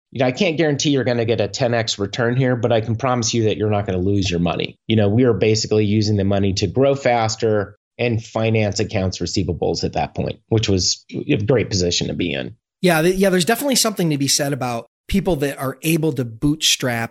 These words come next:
Speaker 2: and push off raising that money, even though you knew you were probably gonna need it.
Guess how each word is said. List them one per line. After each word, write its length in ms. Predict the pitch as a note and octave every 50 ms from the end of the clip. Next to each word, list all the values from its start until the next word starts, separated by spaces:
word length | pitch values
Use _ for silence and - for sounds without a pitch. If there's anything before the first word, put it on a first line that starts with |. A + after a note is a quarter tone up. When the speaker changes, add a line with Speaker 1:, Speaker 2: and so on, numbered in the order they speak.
| _ _ _
Speaker 2:
and 180 | C3+ C3+ B2+ - _ -
push 440 | - - A3 G3+ - - - - - _ _ -
off 320 | D3 D3 D3 C#3+ - -
raising 540 | C#3 C3 C#3 C#3 D3+ E3 D#3 C#3+ D3 C#3 C3+
that 200 | B2+ B2 A#2 A#2
money, 240 | B2+ C#3 C#3 C3+ C3+
even 280 | D#3+ F#3+ A#3 B3+ D4
though 60 | C#4+
you 220 | C4 G#3+ F#3 G3 F#3
knew 260 | D#3+ D#3+ E3 F#3 A3
you 160 | A3 G#3 G#3+
were 140 | F3+ D#3+ D3+
probably 340 | - - - E3+ E3 F3 D#3+
gonna 220 | C#3 D3+ C#3 C3
need 340 | B2+ C3+ C3+ D3 E3+ F3 D3
it. 220 | B2+ A#2 A2 -